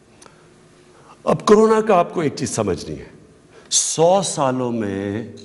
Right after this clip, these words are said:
दुनिया में इतना बड़ा बुरहान नहीं आया जितना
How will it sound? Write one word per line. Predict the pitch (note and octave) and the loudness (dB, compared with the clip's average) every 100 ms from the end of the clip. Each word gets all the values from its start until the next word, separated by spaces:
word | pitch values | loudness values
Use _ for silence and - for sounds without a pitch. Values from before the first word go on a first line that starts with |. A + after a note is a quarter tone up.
| - - - | -20 -20 -14
दुनिया | F#2 C3+ D3 D3+ E3+ | 0 4 4 4 4
में | D#3 C3+ A2+ A#2+ - - | 2 2 0 -2 -6 -8
इतना | E3 - - F3 D#3 | -10 -10 -8 -2 -2
बड़ा | A#2+ A2+ A#2+ | 0 0 -2
बुरहान | A2 G#2 G2 G#2+ | -2 -4 -2 0
नहीं | A2 G2+ A2 B2+ | 0 2 4 4
आया | G#2 G#2 G#2+ | 4 2 0
जितना | F2+ G2+ - F#2+ G#2 - | -2 -6 -4 -4 -4 -6